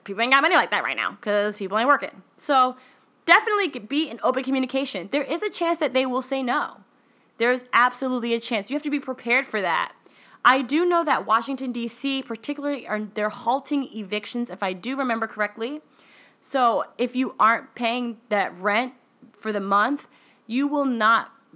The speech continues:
get evicted. It will be much more difficult for you. Now, I do recommend that if you can, to make those payments, make as much as you can,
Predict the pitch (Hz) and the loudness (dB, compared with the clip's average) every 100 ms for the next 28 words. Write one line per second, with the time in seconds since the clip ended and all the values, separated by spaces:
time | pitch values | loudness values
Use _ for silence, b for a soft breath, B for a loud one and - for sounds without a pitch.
0 | - 226 208 - 196 196 - - - 208 | -4 -2 -2 -6 -6 -8 -8 -18 -8 -4
1 | 220 226 220 208 214 233 214 226 - 185 | -2 -2 0 0 -2 -4 -4 -8 -10 -12
2 | 175 - 214 196 240 220 277 311 294 254 | -10 -6 2 4 4 0 0 0 0 0
3 | 247 220 - 196 226 247 240 226 226 233 | 0 0 -2 -10 -4 -4 0 2 2 0
4 | 208 196 202 208 208 196 202 196 190 196 | -6 -8 -6 -8 -8 -8 -6 -6 -6 -8
5 | 190 196 180 175 - 220 220 | -6 -8 -8 -16 -6 -4 -4